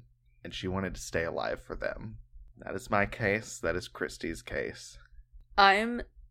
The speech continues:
Speaker 2: speechless and also very close to tears. And
Speaker 1: Y-, yeah, same.
Speaker 2: so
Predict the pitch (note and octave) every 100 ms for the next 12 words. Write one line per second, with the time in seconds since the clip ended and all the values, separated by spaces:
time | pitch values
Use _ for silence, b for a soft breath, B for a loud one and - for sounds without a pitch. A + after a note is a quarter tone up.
0 | - - - - - G#3 F#3+ A3+ A3 A3
1 | F#3+ - F3 - F#3 F3 - C#3+ C#3+ F3+
2 | - - B2+ - D#3+ B2 D#3+ A3+ - -
3 | b b b b b b G3 F#3+ F#3 F#3
4 | F3+ A#2 A2+ - - G#2 G#2+ G#2 F#2 E2+
5 | - - - - - - B2+ G#2+ E2+ D#2+
6 | A#3+ -